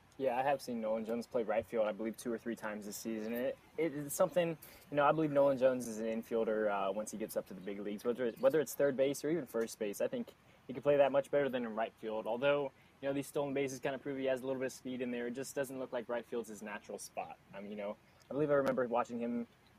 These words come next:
um, kind of try and track down a ball that was tailing towards foul territory, and it ended up bouncing into fair territory, and took him a little while to get into the corner there at Huntington Park, and, you know, ca-,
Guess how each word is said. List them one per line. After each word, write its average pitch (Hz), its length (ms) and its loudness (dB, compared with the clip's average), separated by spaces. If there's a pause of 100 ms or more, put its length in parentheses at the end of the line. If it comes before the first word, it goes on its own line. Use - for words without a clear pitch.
um, 110 400 -2
kind 135 140 -4
of 120 80 -4
try 127 180 0
and 120 80 -4
track 123 300 2
down 123 180 2
a 131 60 -2
ball 117 220 6
that 120 120 2
was 113 160 -4
tailing 131 460 0 (320)
towards 151 240 -2
foul 165 180 4
territory, 185 600 2
and 175 100 -4
it 143 40 -2
ended 143 220 0
up 123 140 0
bouncing 139 540 -2 (100)
into 139 340 -2
fair 127 240 2
territory, 135 460 2
and 127 80 -4
took 147 100 -4
him 139 80 -2
a 135 40 -4
little 131 180 4
while 127 220 6
to 120 80 2
get 123 100 -2
into 120 140 -4
the 113 80 -4
corner 120 360 -2
there 113 180 4
at 107 60 2
Huntington 113 400 -4
Park, 110 300 4
and, 110 140 -6
you 107 60 -10 (460)
know, 120 60 -6
ca-, 131 180 4